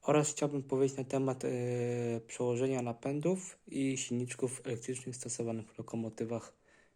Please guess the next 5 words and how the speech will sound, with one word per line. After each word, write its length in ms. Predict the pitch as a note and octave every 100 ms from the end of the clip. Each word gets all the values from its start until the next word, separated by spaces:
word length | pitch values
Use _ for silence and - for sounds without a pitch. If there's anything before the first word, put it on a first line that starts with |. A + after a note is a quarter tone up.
| _
modelarskich. 840 | B2+ A2+ A2+ G#2 - - - - - _ _ _ - - -
No 60 | C3
to 120 | C3+
zanim 360 | C#3+ C#3+ C3+
zaprezentujemy 1080 | B2+ B2+ B2+ C3 B2 A#2+ A#2+ B2+ A#2+ A#2+ A#2